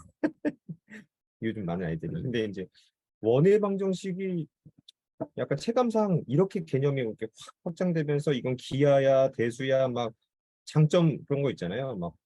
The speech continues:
Speaker 1: 서로 다른 친구 둘이서 도형과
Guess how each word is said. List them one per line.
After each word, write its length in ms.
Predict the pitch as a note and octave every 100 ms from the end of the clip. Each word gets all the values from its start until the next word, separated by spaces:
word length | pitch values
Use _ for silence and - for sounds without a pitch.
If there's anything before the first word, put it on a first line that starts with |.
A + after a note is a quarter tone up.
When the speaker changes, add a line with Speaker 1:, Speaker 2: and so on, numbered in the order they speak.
| _
Speaker 1:
서로 220 | - G3+
다른 200 | F3+ D#3
친구 420 | - F#3+ F#3 D#3+ - -
둘이서 540 | B2 B2+ B2+ G#2+ F2+ - _ _ _ _ _ -
도형과 800 | D#3 E3+ E3+ E3 F#3 G3+ G#3